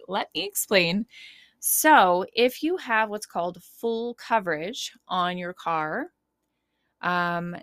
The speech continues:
then you're going to have coverage for hitting the deer. There's two parts to full coverage. Let me break this down for you.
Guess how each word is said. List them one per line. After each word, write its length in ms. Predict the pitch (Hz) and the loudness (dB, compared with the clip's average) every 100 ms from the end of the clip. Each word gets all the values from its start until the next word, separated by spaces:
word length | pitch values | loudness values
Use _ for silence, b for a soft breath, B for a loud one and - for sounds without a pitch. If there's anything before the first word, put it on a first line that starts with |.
| - | -10
then 340 | 180 185 180 | -6 -4 -4
you're 120 | 180 | -6
going 220 | 180 180 185 | -6 -6 -4
to 60 | |
have 160 | 180 - | -6 -6
coverage 360 | 185 170 170 | -8 -6 -8
for 340 | - 165 160 160 | -10 -10 -8 -8
hitting 360 | 165 160 160 | -8 -8 -8
the 100 | 160 | -10
deer. 380 | 160 156 - - _ _ _ _ _ | -6 -6 -6 -12 _ _ _ _ _
There's 260 | - 170 - | -6 -6 -6
two 300 | - - 311 | -8 -2 -2
parts 380 | 294 208 208 - | 0 -4 -2 -6
to 120 | 190 | -6
full 200 | - 175 | -4 -4
coverage. 600 | - 156 151 151 - - | -4 -4 -4 -6 -8 -10
Let 80 | 165 | -10
me 80 | 156 | -10
break 240 | 160 160 | -4 -4
this 180 | - 208 | -4 -4
down 240 | - 170 160 | -2 -2 -2
for 160 | - | -4
you. 320 | 156 156 160 | -4 -2 -4